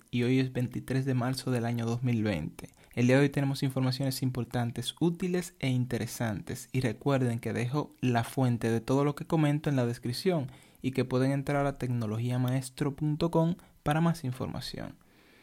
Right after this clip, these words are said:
El día de hoy Xiaomi presentó en España el Mi Smart Compact Projector. Es un proyector que cuenta con una capacidad de reproducir contenidos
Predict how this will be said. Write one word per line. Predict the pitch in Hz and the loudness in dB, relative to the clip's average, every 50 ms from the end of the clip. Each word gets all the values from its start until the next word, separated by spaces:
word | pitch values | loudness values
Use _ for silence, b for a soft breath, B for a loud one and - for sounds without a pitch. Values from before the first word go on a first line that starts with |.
| B B B B B | B B B B B
El | - 123 127 | 2 4 6
día | 131 135 147 | 6 6 6
de | 156 160 | 4 4
hoy | 160 165 165 165 165 160 160 160 - - | 4 4 4 4 2 2 0 -2 -2 -6
Xiaomi | - - - - 143 139 135 143 143 151 156 156 156 160 160 160 165 170 b b b b b b b b _ | -10 -12 -6 -2 -2 0 0 0 0 0 0 0 0 0 0 -2 -4 -6 b b b b b b b b _
presentó | - 135 127 - - 120 120 117 120 - 123 123 131 151 170 170 - _ _ _ | -6 -4 -4 -2 -2 -2 -2 -2 -4 -4 -2 0 0 -2 -2 -6 -10 _ _ _
en | 139 127 117 | -4 -4 -4
España | 117 - - - _ - 107 117 123 139 151 156 165 190 202 - _ _ _ _ _ _ _ _ _ _ _ _ | -4 -6 -8 -12 _ -2 0 0 0 0 0 -2 -2 -4 -6 -10 _ _ _ _ _ _ _ _ _ _ _ _
el | 127 127 117 107 104 98 92 90 87 - 85 - - - - _ _ _ _ _ _ _ _ _ _ | -4 -2 -2 -2 -2 -4 -4 -4 -4 -4 -4 -6 -6 -10 -12 _ _ _ _ _ _ _ _ _ _
Mi | - 135 127 123 131 147 156 156 - - 131 | -4 0 0 2 2 0 0 -4 -4 -6 -6
Smart | - - - 131 127 139 143 139 - _ | -6 -6 -4 -2 -2 -2 -4 -6 -10 _
Compact | - 135 139 147 156 - 165 156 156 - | -2 -2 -2 -2 -2 -4 -6 -6 -6 -10
Projector. | - - 131 113 113 123 135 135 - _ - 175 185 240 - - _ b b b b b b b b b _ _ | -10 -8 -6 -4 -2 -4 -4 -4 -8 _ -8 -8 -8 -8 -10 -20 _ b b b b b b b b b _ _
Es | - 117 120 123 - - | -4 -4 -4 -4 -4 -2
un | 131 131 131 131 127 123 127 | 0 2 2 2 2 0 -2
proyector | - 131 123 117 113 107 - - _ - 107 120 156 - - - _ _ b b b b b _ | 0 0 2 2 0 -2 -4 -10 _ -6 -4 -4 -6 -8 -12 -20 _ _ b b b b b _
que | - - 120 | -10 -8 -2
cuenta | - 123 123 127 127 | 0 0 2 2 2
con | 127 127 123 | 0 2 0
una | 120 120 120 | 0 0 0
capacidad | - 123 127 123 123 - - 127 120 | -2 -2 -2 -2 -4 -2 -2 -2 0
de | 120 123 | 0 0
reproducir | 127 123 127 - 131 120 117 113 120 - 143 - | -2 -4 -6 -6 -6 -4 -4 -4 -4 -6 -8 -6
contenidos | - 131 131 127 127 123 120 117 120 123 123 123 123 127 - - | -2 -2 -2 -2 -2 -4 -2 -2 -2 -2 -2 -4 -4 -4 -6 -8